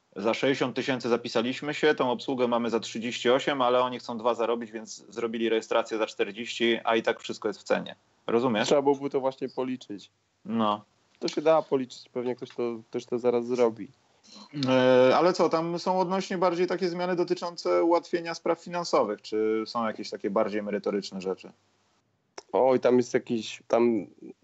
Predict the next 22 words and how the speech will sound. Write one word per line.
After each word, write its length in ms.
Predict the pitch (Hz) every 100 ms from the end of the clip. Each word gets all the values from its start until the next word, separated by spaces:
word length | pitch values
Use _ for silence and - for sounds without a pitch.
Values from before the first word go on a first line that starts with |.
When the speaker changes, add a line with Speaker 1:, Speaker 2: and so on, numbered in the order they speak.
| 285 - - - _ _ _ - - - _
Speaker 2:
tam 160 | - 156
jest 180 | 139 147
jakiś 220 | 131 131
straszny 440 | - 139 139 139
dym 200 | 127 127
z 40 | 117
weryfikacją 880 | 120 120 120 107 123 120 120 104 101 _ -
klubów 340 | 127 113 123
Speaker 1:
Mhm. 200 | 113 120
Speaker 2:
finansową, 560 | 110 107 - 110 101 -
ale 160 | 117 131
nie 100 | 135
chciałbym 260 | 139 127
w 40 | 123
to 140 | 120
wchodzić, 400 | - 131 127 120
bo, 380 | 117 117 117 110
bo 380 | 104 117 117 110
nie 140 | 117
znam 200 | 113 110
jeszcze 220 | 107 - 117
szczegółów. 520 | - 104 101 98